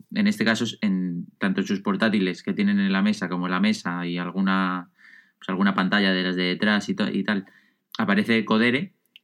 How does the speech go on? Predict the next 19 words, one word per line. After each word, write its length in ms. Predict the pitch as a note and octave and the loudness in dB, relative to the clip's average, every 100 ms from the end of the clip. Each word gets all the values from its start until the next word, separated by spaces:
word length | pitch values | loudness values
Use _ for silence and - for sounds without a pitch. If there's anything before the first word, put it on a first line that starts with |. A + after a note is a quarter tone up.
| _ - | _ 0
pero 280 | A2+ B2+ - | 0 0 -2
es 100 | G#2+ | 0
verdad 260 | A2 A2+ A#2 | 2 2 2
que 320 | D#3 - - _ _ _ - | 0 -2 -8 _ _ _ 0
en 120 | G2 | 2
ningún 200 | G2 G#2+ | 4 4
momento 320 | A2 A2+ G#2 | 4 4 2
del 140 | G2 | 0
programa 400 | G#2 G2 A2 B2 - | 2 2 2 0 -4
se 140 | G#2 | -2
menciona, 400 | F#2+ F2 G2+ F2 | 0 0 0 0
ni 120 | F#2+ | 0
siquiera 580 | F#2+ F#2 G2+ G#2 G2+ F#2+ | -2 0 2 4 4 2
gracias 300 | F2+ G2+ G2+ | 0 -2 0
a 60 | G#2 | 0
Codere 320 | G2 F#2+ G2 | 2 2 0
por 140 | F#2+ F#2+ | 0 -4
el 80 | F#2+ | -4
programa, 540 | G2 A2 A#2 B2 - | 0 2 2 -2 -6